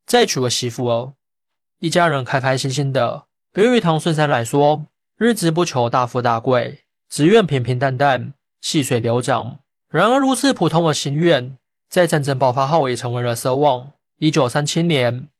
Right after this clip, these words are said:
唐顺三二十五岁，此时的他在鞋铺已经工作十多年，手艺纯熟，钱也攒不少。眼看着日子越来越好，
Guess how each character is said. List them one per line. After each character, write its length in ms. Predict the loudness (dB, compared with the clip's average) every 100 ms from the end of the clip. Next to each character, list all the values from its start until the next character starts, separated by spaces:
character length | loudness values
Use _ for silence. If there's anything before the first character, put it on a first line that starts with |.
| _ -4
唐 200 | -2 0
顺 180 | 0
三 160 | 2 2
二 100 | 0
十 140 | -2
五 160 | -6 -6
岁， 400 | -2 0 -2 -6 _ _ _ _ _ _ -10
此 160 | -4
时 140 | 0 2
的 100 | 4
他 140 | 4
在 160 | 2 0
鞋 180 | 0 -2
铺 240 | 0 -2
已 40 |
经 180 | -2 -2
工 180 | -2 -2
作 200 | 0 0
十 100 | -2
多 220 | -2 -2
年， 480 | 0 0 -2 -4 -12 _ _
手 260 | -4 0 2
艺 100 | 0
纯 240 | 0 -4
熟， 360 | -4 -4 -6 -8 -8
钱 220 | -2 0
也 60 | 0
攒 200 | -4 -6
不 100 | -2
少。 360 | -2 -2 -6 _ _ _
眼 200 | -2 0
看 160 | 2 4
着 120 | 4
日 140 | 4
子 220 | 2 0 0
越 160 | 2
来 140 | 2 2
越 180 | 0
好， 380 | 0 -2 -4 -8